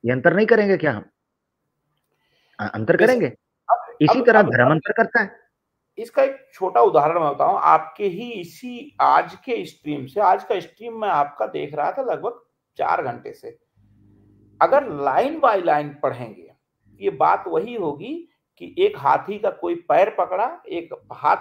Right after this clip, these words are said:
Speaker 2: पकड़ा, एक बल-, ब्ला ब्ला पकड़ा। लेकिन अगर कोर में जाएंगे, तो कोर में मैं बिल्कुल उतना ही बड़ा मुसलमान हूं जितने बड़े आप हैं।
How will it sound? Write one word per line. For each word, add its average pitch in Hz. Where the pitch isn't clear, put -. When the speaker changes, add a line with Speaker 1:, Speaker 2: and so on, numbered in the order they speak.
Speaker 2:
पकड़ा, 202
एक 190
बल-, 139
ब्ला 151
ब्ला 131
पकड़ा। -
लेकिन 175
अगर 147
कोर 220
में 277
जाएंगे, 131
तो 127
कोर 170
में 202
मैं 196
बिल्कुल 233
उतना 175
ही 196
बड़ा 165
मुसलमान 135
हूं 175
जितने 151
बड़े 127
आप -
हैं। -